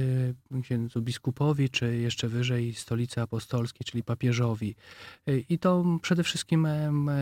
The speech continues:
jest pierwsza czy-, przyczyna, że kwestia właśnie rozeznania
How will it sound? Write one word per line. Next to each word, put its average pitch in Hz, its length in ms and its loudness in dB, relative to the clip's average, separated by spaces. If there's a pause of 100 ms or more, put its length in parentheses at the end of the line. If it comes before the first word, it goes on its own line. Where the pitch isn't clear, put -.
jest 143 420 0
pierwsza 127 380 2
czy-, 110 220 -2
przyczyna, 113 480 0
że 120 120 -4
kwestia 131 380 -2
właśnie 123 360 0
rozeznania 156 800 4